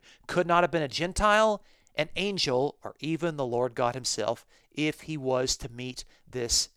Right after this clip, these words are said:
ethnic qualification. Number two, the promised prophet was to receive God's own words in his mouth, thus making this Israelite prophet an extremely authorized spokesman for God. This both distinguishes the prophet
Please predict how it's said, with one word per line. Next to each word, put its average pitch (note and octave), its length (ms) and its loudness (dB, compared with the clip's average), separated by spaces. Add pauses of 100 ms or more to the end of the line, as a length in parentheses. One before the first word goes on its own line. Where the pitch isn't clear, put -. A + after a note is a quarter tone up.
(140)
ethnic A2+ 340 -6
qualification. - 720 -6 (540)
Number A#2+ 140 -6
two, G3+ 220 2 (680)
the - 60 -4
promised G3+ 380 8
prophet G3 360 6
was D#3+ 200 4
to - 100 -8
receive D#3+ 420 -4
God's G3+ 500 2
own F#3 380 2
words B2+ 640 2 (280)
in D#3+ 160 -2
his D3+ 180 -2
mouth, B2+ 360 -4 (480)
thus E3 240 4
making E3 340 -2
this D3 160 -2
Israelite C#3+ 540 4
prophet D3 400 2
an D3 120 -4
extremely C4 840 0
authorized C#3 800 4 (220)
spokesman C#3+ 580 2
for C3 120 -4
God. A#2 320 2 (720)
This - 180 0
both D3 260 2
distinguishes F#3 880 2
the C3+ 100 -4
prophet C#3 500 2